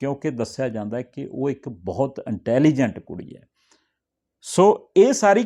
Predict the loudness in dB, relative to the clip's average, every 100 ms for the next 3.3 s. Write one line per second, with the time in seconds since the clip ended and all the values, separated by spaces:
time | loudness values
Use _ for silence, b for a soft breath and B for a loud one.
0 | 0 0 0 -4 -2 -2 0 -2 -2 -2
1 | -4 -6 -6 -8 -8 -6 -6 -4 -6 -8
2 | -8 -6 -6 -8 -14 -12 -12 -12 -10 -8
3 | -4 -4 -6